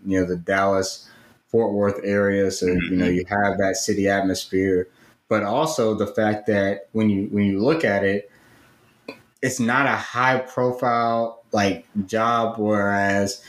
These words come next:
Speaker 1: like, if you go, like, five hundred one season, everybody's not just, like, firing, you know?
Speaker 2: Exactly.
Speaker 1: It's not a, it's not a Texas, it's not a Florida,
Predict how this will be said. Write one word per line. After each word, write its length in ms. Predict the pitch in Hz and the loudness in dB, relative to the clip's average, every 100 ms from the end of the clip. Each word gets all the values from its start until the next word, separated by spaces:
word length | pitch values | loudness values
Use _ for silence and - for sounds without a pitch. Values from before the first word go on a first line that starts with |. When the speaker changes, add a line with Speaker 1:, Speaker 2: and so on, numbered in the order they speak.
| - - | -14 -2
Speaker 1:
like, 260 | 104 98 - | 0 0 -2
if 320 | 101 101 90 98 | 0 0 0 -4
you 640 | 113 151 160 156 156 143 | -4 0 2 0 -2 -4
go, 400 | 120 127 127 123 | -2 0 2 2
like, 380 | 120 101 95 - | 0 -2 -4 -2
five 300 | 135 131 127 | 0 2 0
hundred 340 | 131 123 117 | 0 0 0
one 280 | 107 117 117 | 0 2 0
season, 540 | 110 113 107 104 101 101 - _ - - | 0 0 0 2 0 -2 -10 _ -14 -4
everybody's 560 | 139 135 127 123 120 | 0 0 0 0 0
not 200 | 123 113 | 0 0
just, 160 | 104 104 | 0 0
like, 280 | 98 - - | -2 -4 -2
firing, 500 | 110 98 87 - 90 - - - _ - | 0 0 -4 -10 -16 -18 -20 -20 _ -8
you 160 | 101 104 | -2 0
know? 420 | 101 98 98 98 | 2 0 -2 -4
Speaker 2:
Exactly. 460 | 90 87 80 85 - | -8 -4 -4 -4 -4
Speaker 1:
It's 100 | 101 | -4
not 340 | 117 127 127 | -2 0 2
a, 120 | 117 117 | 0 0
it's 120 | 110 | -2
not 220 | 113 120 | -2 0
a 40 | 117 | -2
Texas, 680 | - 123 120 - 117 110 - | -2 -2 -2 -2 0 0 -2
it's 100 | 104 | -2
not 200 | 107 107 | 0 0
a 60 | |
Florida, 640 | - - 117 113 110 107 | -4 -4 0 0 0 -2